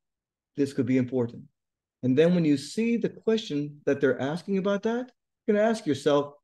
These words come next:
"What they say about that?" And then your brain is going to replay the recording in your mind. And then you're gonna look at your choices, and you're going to eliminate choices that either not mentioned or different than what you heard in the passage. Again,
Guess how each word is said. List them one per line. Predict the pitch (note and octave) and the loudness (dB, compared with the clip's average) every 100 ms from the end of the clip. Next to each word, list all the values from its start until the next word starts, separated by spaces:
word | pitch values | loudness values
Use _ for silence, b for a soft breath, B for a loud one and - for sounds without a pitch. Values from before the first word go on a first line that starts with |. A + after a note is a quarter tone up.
| _ _ | _ _
"What | G3 G#3 | -10 -10
they | |
say | - C4 | -4 0
about | A#3+ A3+ A3+ | 2 0 -2
that?" | A3 A#3+ C#4 _ _ _ _ _ _ - | -4 -4 -10 _ _ _ _ _ _ -8
And | D#3 | -2
then | E3+ | 0
your | D3 A#2 | 0 -2
brain | D#3 A3 A3 E3+ | -2 0 2 0
is | - | 0
going | D#3+ D#3 | -2 2
to | D3 D3+ - A#2 | 0 0 -6 -4
replay | C3+ D#3 - B2+ B2 | -2 -2 -4 -2 -2
the | C#3+ | -4
recording | F3 - A3+ G3+ D3+ D#3 | -8 -4 2 4 2 0
in | C#3+ D#3 | -4 -2
your | F#3 | 0
mind. | G#3+ C#4+ C3+ - - _ _ _ _ _ _ _ | 0 0 -4 -10 -20 _ _ _ _ _ _ _
And | C#3+ D3+ | -4 2
then | G#3+ | 4
you're | A#3 | 4
gonna | G3+ E3 | 4 2
look | E3 G3+ | 0 -2
at | A#3 | -4
your | |
choices, | A#3 - C3 B2+ F#3+ G3 | -4 0 0 0 -2 -4
and | E3+ | -6
you're | E3 | -4
going | F#3+ F#3 | -4 -2
to | F3+ | 0
eliminate | D#3+ D#3+ G#3 B3 A#3+ G#3 G#3 | -2 0 0 2 2 0 0
choices | D3+ D3 D#3 | 0 0 -2
that | D3+ D3 D#3 | -2 -2 -2
either | D3 C3+ - _ _ - | 0 -2 -4 _ _ -8
not | C3+ A#2 | -6 -2
mentioned | A#2 B2 D#3+ A#3+ C4+ _ _ _ _ | -2 -4 -4 -6 -6 _ _ _ _
or | A3 G#3+ F#3+ F#3+ - _ _ _ _ | 6 6 6 0 -10 _ _ _ _
different | D#4 D4+ C3 A2 | -6 -2 0 0
than | B2 A#2+ | 0 0
what | A2+ | 0
you | F#3 | -4
heard | C3+ A#2 B2 | -4 -4 -4
in | F3 | -4
the | |
passage. | G3+ C4+ C4+ - - - _ _ _ _ - | -4 -4 -4 -6 -12 -16 _ _ _ _ -10
Again, | G#3+ A#3 D3 D#3+ B3 | 0 2 4 2 -2